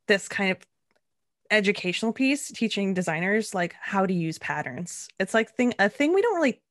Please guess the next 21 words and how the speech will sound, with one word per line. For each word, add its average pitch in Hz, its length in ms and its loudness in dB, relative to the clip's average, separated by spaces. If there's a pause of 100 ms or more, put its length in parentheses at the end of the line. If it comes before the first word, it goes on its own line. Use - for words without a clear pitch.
talk - 300 -4
about 269 180 0
that 269 120 -2
much 277 180 -4
anymore. 285 260 2
Like, 208 200 2 (460)
a 208 80 2
lot 202 180 4
of 226 80 0
U 208 140 4
X 185 200 0
designers, 185 680 0 (560)
um, 185 320 4
younger 208 280 4
U 214 160 4
X 190 140 -2
designers 185 340 -2
I 180 80 0
meet, 226 240 4
like, 180 200 -6
don't 202 300 0